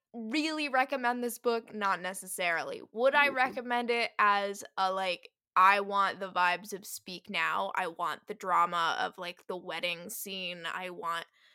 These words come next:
Speaker 1: the objection? Yes, I would. Was it good? No. Did I enjoy the vibes? Most of the time. By the end, I was like, "This needs to be done."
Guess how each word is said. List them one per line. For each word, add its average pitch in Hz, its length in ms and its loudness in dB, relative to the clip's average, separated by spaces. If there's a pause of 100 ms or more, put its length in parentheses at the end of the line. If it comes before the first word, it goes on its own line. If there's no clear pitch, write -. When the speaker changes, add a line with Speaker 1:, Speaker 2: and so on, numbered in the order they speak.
(300)
Speaker 1:
the 196 100 -2
objection? 185 880 -6 (840)
Yes, 214 300 0
I 190 140 2
would. - 280 -8 (580)
Was 320 320 -2
it 349 120 0
good? 330 240 2 (100)
No. 175 280 -4 (240)
Did 294 260 2 (100)
I 277 180 10
enjoy 269 360 4
the 220 60 2
vibes? 233 640 4 (1120)
Most 294 280 2
of 214 60 0
the 196 60 -4
time. 180 380 -2
By 285 120 12
the 320 120 2
end, 349 160 8
I 262 80 12
was 226 160 6
like, 202 180 2
"This 214 140 0
needs 202 220 -6
to 180 60 -12
be 170 100 -10
done." 180 440 -2